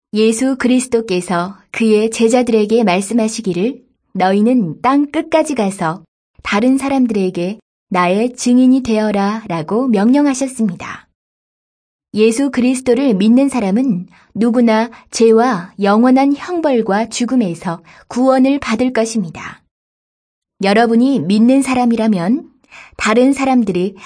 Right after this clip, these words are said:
이러한 복음을 이해할 수 있도록 도와주어야 합니다. 하나님의 성령은 주님을 위해 살고 말할 수 있는 담대함을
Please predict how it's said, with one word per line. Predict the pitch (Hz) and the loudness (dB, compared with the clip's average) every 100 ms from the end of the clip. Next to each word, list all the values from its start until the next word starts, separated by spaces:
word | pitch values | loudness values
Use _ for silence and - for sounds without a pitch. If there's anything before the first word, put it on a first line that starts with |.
| - | -12
이러한 | - 190 190 247 254 | -4 0 2 2 2
복음을 | 240 233 254 285 | 0 2 2 2
이해할 | 254 202 247 269 277 | 0 2 2 2 0
수 | 262 262 | -2 -2
있도록 | 214 - 170 185 294 - - | -4 -4 -4 -4 -4 -10 -4
도와주어야 | 247 277 302 311 233 170 165 | 0 2 2 0 0 0 0
합니다. | 254 208 - - - _ _ _ _ _ _ _ _ | 0 0 -4 -12 -16 _ _ _ _ _ _ _ _
하나님의 | 277 269 254 240 226 233 | 0 4 4 4 2 0
성령은 | 247 269 240 214 262 226 - - _ | -2 0 0 0 0 -2 -4 -14 _
주님을 | - 254 285 294 311 214 | -4 0 2 2 0 0
위해 | 220 262 277 | 2 2 0
살고 | 285 277 247 160 156 - _ | -2 -2 -2 -4 -6 -14 _
말할 | - 185 220 240 | -2 0 2 0
수 | 233 | -2
있는 | 220 180 185 208 | -2 -2 0 -2
담대함을 | 214 208 220 247 233 180 220 311 | -2 -2 0 0 0 0 -2 -4